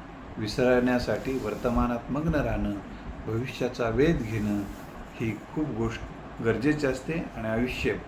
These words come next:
ही प्रत्येकाच्याच वाट्याला खाचखळके, चढ-उतार, मान-अपमान ह्या सगळ्या गोष्टी येतात, ते तुमच्याच वाट्याला आलेल्या आहेत. असा एक जे काही विचार करता तो एक, तो विचार योग्य नाही.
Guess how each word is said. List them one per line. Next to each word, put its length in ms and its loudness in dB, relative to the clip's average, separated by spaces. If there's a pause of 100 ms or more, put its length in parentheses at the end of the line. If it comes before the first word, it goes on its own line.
(480)
ही 80 -8
प्रत्येकाच्याच 1000 -2
वाट्याला 460 -2 (580)
खाचखळके, 640 0 (100)
चढ-उतार, 640 -2
मान-अपमान 720 -2 (420)
ह्या 100 -4
सगळ्या 400 0
गोष्टी 500 -4
येतात, 320 -2 (360)
ते 40 -4
तुमच्याच 520 0
वाट्याला 400 2
आलेल्या 420 0
आहेत. 300 0
असा 340 0
एक 220 4
जे 300 2
काही 260 8
विचार 440 6
करता 420 4
तो 260 -2
एक, 220 0 (640)
तो 140 12
विचार 440 6
योग्य 380 2
नाही. 320 -4